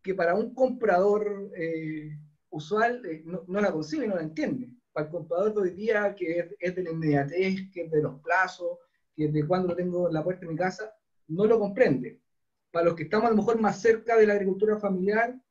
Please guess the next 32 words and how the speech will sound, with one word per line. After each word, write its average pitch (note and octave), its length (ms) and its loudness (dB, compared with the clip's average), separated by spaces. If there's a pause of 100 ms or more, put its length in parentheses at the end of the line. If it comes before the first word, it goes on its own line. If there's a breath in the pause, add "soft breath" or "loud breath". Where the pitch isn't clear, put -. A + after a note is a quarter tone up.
(340)
pues, G#3+ 260 0
es A3+ 100 2
algo B3 220 4
natural, B3 480 2 (260)
es, G3+ 240 -2
es G#3+ 60 6
algo A3+ 240 2
que, G3 640 -2
que G3 120 0
puede A3+ 220 6
pasar A3 400 0
y G3+ 60 -10
que G3 340 -8 (140)
no G3+ 100 -2
es G#3+ 100 0
tanto G#3+ 280 -6
problema. F3 420 -8 (1000 loud breath)
Entonces, F#3+ 300 -2
para F#3 240 4
productores G#3 480 4
como A3 200 2
Don G3 160 2
Apolo, A3+ 460 4
lo F#3+ 80 -6
que D#3+ 80 -10
nosotros D#3+ 280 -10
necesitamos G#3 420 -6
es - 40 -16
que D#3+ 60 -18
exista - 280 -20
un F#3+ 80 -4
articulador, E3 840 -2